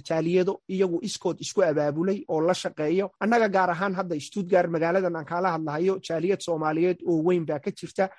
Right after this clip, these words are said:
Dhalinyaro fiican baana ka shaqaysa oo u shaqaysa dadka Soomaaliga ah, dhakhtarradooda iyo daaweyntooda iyo ka qayb qaata, masaajidana u sameeyey, mar walbana ay la soo xidhiidhaan markay dhibaato ku soo daracdo, ku soo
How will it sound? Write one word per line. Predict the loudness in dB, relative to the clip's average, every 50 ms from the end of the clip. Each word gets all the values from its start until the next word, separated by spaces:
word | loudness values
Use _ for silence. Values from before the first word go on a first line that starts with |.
| 0
Dhalinyaro | 2 2 4 4 4 4 4 2
fiican | 2 2 2 2 2 0 0
baana | 0 0 0 0 -2 -6 -8 -12 _ _ _ _ _
ka | -6 -6
shaqaysa | -2 -2 -4 -2 0 0 0 2 0 0
oo | 2 2 2 2 0
u | -2
shaqaysa | -4 -4 -2 -2 -2 -2 -2 -4 -4
dadka | -4 -4 -2 -2 -4 -4 -2
Soomaaliga | -2 -4 -2 0 2 2 2 2 2 2 2 2 0
ah, | 0 -4 -8 _ -4
dhakhtarradooda | -4 -4 0 -2 0 2 2 2 2 4 4 4 2 2 0
iyo | -2 0 -2 -2
daaweyntooda | 2 2 2 4 4 2 2 0 0 -2 -2 -2 -2 -2 -4
iyo | -6 -6 -6 -4
ka | -4 -6 -4
qayb | -2 -2 -2 -2
qaata, | -2 -2 -2 -2 0 -2 -2 -2 -4 _ _
masaajidana | -6 -2 0 2 2 2 0 0 0 0 2 2 2
u | 0 -2
sameeyey, | -4 -4 -4 -2 0 0 0 2 2 0 -2 -2 _ _ 0
mar | 2 2 4
walbana | 4 4 4 4 2 2 2 2
ay | 2 2 2
la | 2 0
soo | -2 -4 -6 -4
xidhiidhaan | -4 -2 0 0 2 2 2 0 0 -2 -6 -6
markay | -6 -4 -4 -4 -4 -2
dhibaato | 0 0 0 0 -2 -4 -10
ku | -12 -10
soo | -8 -8 -8 -6
daracdo, | -6 -6 -6 -6 -6 -4 -4 -4 -6 -6 -12 _ _ _ _
ku | -14 -6
soo | -2 0 0 0